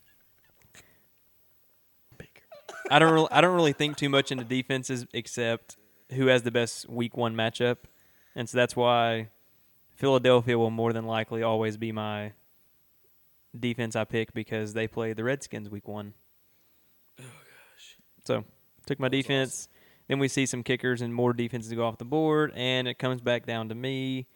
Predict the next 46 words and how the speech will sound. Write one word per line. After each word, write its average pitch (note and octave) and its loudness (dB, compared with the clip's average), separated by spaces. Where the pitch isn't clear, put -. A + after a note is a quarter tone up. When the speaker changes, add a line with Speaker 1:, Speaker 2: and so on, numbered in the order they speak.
Speaker 2:
which A2 -4
is A2 -8
gonna A2 -6
be G#2+ -4
a G#2 -6
kicker. B2 -2
So, A2 -2
let's - -10
see, F#2 -10
which - -6
kicker C#3 -8
is B2+ -8
on B2+ -6
the B2+ -8
best B2 -6
offense? - -10
<laughs> - -20
Speaker 3:
Hey, D#3 -12
does C#3 -14
anyone G3+ -10
know F3+ -6
who E3+ -8
the B2 -12
Saints C#3+ -10
play D3 -12
week C#3+ -16
one? C#3+ -16
Oh, C3 -6
they E3 -2
have C#3+ -4
Tampa B2+ -12
Bay A2+ -8
week G#2 -10
Speaker 1:
Tampa B2+ -6
Speaker 3:
one, F#2+ -10
don't A#2 -8
Speaker 1:
Bay. A#2 -8
Speaker 3:
they? A2+ -12
Speaker 1:
Yeah, C3+ -8
Speaker 3:
No, A#2 -10
I'm G2+ -18
Speaker 1:
they're C3 -10
Speaker 3:
not, C3 -6
Speaker 1:
opening A2+ -8
it G#2+ -8
up. B2+ -8